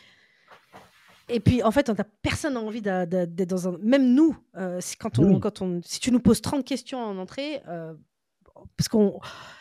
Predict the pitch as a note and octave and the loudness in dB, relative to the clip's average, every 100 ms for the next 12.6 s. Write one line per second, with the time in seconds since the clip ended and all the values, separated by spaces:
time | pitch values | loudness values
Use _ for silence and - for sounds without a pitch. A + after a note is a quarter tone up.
0 | - _ - A3 A#3 A#3+ G3 F3+ F3+ F3 | -20 _ -6 -2 4 6 4 0 -4 -6
1 | F3 F3 A3+ - - F#3+ G3+ F#3 - F3+ | -6 -4 -4 -4 -4 0 0 0 -2 0
2 | G3+ C4+ G#3 F3 F#3+ E3+ E3+ F3 - F#3 | 0 2 2 2 0 -2 -6 -6 -4 -2
3 | G3+ B3+ A#3 F3+ E3+ E3+ - A#3 - G#3+ | 0 0 -2 -2 -4 -6 -6 -6 -2 -2
4 | E3+ D#3+ D#3+ D#3 D#3 E3 E3 E3+ D#3+ D#3 | -2 -2 -6 -8 -10 -12 -12 -14 -20 -18
5 | D3+ D3 F#3 D#3 D#3+ D#3 G3 - F3+ - | -8 -4 -4 -6 -14 -18 -20 -12 -8 -6
6 | G3+ A#3 - A3+ A3+ A3+ G3 F#3+ _ - | -6 0 2 4 2 2 0 -2 _ -2
7 | B3 B3 - - B3 G3+ G3+ C4 - G3+ | 0 0 0 -2 -2 -4 -4 -8 -4 -2
8 | F3+ F#3 F#3 F3+ A3+ G3 F#3 G#3+ G3 G3 | 0 -2 -2 -4 -2 0 -2 -2 0 2
9 | A#3+ G#3 - _ _ _ - - - - | 2 -2 -12 _ _ _ -20 -20 -20 -10
10 | E3+ F#3 F#3 C4 A#3 C3+ - F#3 - A3 | -4 -2 0 0 -2 -6 -8 -8 -6 -6
11 | - - G3 - - E3 C3+ - B2 A#3 | -6 -8 -8 -8 -6 -2 -2 0 -2 -2
12 | F#3 A#3+ - A3 - - | -4 -8 -8 -10 -12 -12